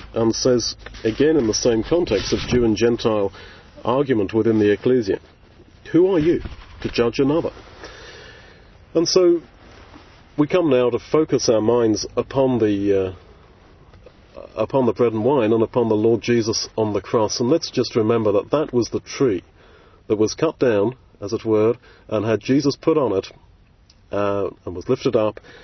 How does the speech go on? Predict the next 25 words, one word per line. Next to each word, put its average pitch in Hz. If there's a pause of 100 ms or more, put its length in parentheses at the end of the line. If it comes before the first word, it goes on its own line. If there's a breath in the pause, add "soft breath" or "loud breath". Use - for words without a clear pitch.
(200 loud breath)
and 113
was 123
prefigured 147 (160)
in 120
the 101
cutting 143
down 113
of 98
the 98
tree 123
and 107
the 95
throwing 151
of 117
the 104
tree 123 (140)
into 110
the 104
bitter 143
waters 98
and 110
making 110
them 101
sweet. 113 (460 loud breath)
This 147